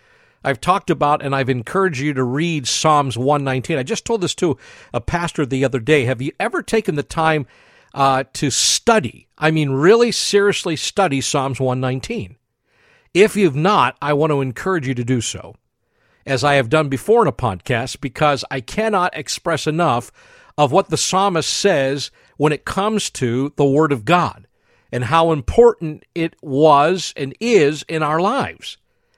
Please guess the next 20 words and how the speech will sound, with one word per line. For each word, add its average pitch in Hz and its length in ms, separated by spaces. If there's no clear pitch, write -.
as 202 260
believers, 160 720
as 147 180
children 185 420
of 135 140
the 151 60
living 139 280
God. 214 440
And 190 140
that's 269 160
one 294 120
of 233 40
the 214 100
things 220 260
that 180 120
troubles 196 340
me 170 140
too, 247 320
because 170 720
in 160 400